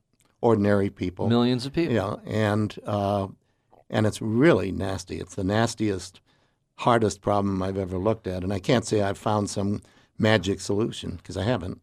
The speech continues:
Speaker 2: You're, you're saying this is, this is harder than capital asset pricing. This is harder than risk analysis. This is the hardest project you've ever seen.
Speaker 1: It is, uh, for two reasons.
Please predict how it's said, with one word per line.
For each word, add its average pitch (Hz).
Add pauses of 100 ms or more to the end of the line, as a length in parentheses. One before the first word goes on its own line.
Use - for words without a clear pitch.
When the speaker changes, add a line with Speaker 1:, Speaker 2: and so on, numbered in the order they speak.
Speaker 2:
You're, 165
you're 165
saying 170
this 160
is, 143
this 139
is 131
harder 139
than 139
capital 123
asset 113
pricing. 110
This 107
is 107
harder 147
than 131
risk 120
analysis. 101 (360)
This 131
is 131
the 135
hardest 131
project 110
you've 101
ever 90
seen. 73 (200)
Speaker 1:
It 131
is, 101
uh, 104
for 101
two -
reasons. 104